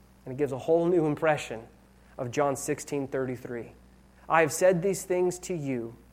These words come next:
that in me you may have peace. In the world you will have tribulation, but take heart, I have overcome the world." So pray to know the power of the gospel more in your life.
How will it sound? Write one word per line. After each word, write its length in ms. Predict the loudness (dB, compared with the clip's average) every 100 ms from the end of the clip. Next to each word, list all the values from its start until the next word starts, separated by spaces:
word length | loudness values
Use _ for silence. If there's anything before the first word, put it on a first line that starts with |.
| -20 _
that 160 | -10 -4
in 160 | -2 0
me 180 | 0
you 160 | 0 -2
may 140 | -4
have 240 | -6 -10 -10
peace. 480 | -8 -8 -12 -16 -18 _ _ -20 -6
In 180 | -2 0
the 80 |
world 360 | 2 4 4 2
you 80 | 0
will 220 | 2 2
have 200 | 0 -2
tribulation, 720 | -4 -4 -2 -2 -6 -10 -14 -16 -20 -16
but 160 | -14 -10
take 260 | -10 -10
heart, 460 | -4 -4 -4 -8 -20 _ -18 -14
I 40 |
have 140 | -12
overcome 540 | -10 -8 -8 -12 -12 -14
the 60 |
world." 320 | -14 -16 -18 -20 -20 _ _ _ -20 -20 -20 _ _ -20 -20 -20
So 140 | -20 -6
pray 220 | 0 0
to 80 | 0
know 320 | -4 -8 -12 -18 -20 -18
the 80 | -12
power 340 | -8 -8 -8
of 80 | -14
the 40 | -12
gospel 420 | -12 -12 -16 -16
more 260 | -14 -14 -16
in 80 |
your 100 | -20
life. 340 | -18 -18 -20